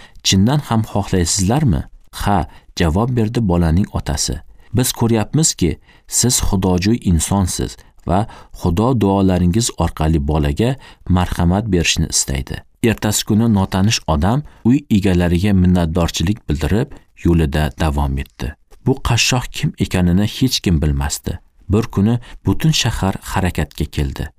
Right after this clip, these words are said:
"Shahrimizga shoh kelyapti", deb hayajon bilan gapirishardi odamlar. Nima uchun u aynan bizni shahrimizni tanladi? "Shohni kutib olish uchun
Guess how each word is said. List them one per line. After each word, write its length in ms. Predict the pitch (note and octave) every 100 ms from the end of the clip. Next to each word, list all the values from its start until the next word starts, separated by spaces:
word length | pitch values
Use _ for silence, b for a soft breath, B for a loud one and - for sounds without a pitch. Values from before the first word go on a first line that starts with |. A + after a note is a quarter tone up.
| _
"Shahrimizga 800 | - - G2 - F#2+ F2+ F2+ G2
shoh 300 | F#2+ - C3 -
kelyapti", 600 | - E2+ D2+ - D#2+ D2+
deb 180 | G2 A2+ B B B
hayajon 600 | - G2+ G2 F2 A#2 A#2+
bilan 200 | G#2 F#2
gapirishardi 640 | E2+ E2 E2+ - D2 -
odamlar. 480 | C#2+ D2 C#2 B1 G#1+ - b -
Nima 260 | E2+ E2 A2+
uchun 340 | - - D#2+ -
u 220 | G2 C#3 D3 B B B
aynan 500 | G2 C#3 C#3 G2+ F2
bizni 220 | E2 A2
shahrimizni 640 | - G#2+ - F#2 D#2 - A2+
tanladi? 520 | - A2+ D#2 - - - b b
"Shohni 400 | - - G#2 C#3+ D3
kutib 280 | - D3+ A2+
olish 280 | - G#2+ - -
uchun 320 | - G#2+ A#2